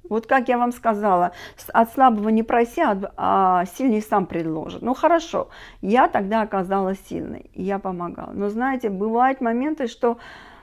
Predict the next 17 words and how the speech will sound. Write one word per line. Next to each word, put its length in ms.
эти 200
люди 280
растут, 760
не 160
то 240
что 200
признание, 760
признание 600
ко 120
мне, 140
что 180
я, 240
они 260
выпрыгивают 840
через 300
твою 320
голову. 600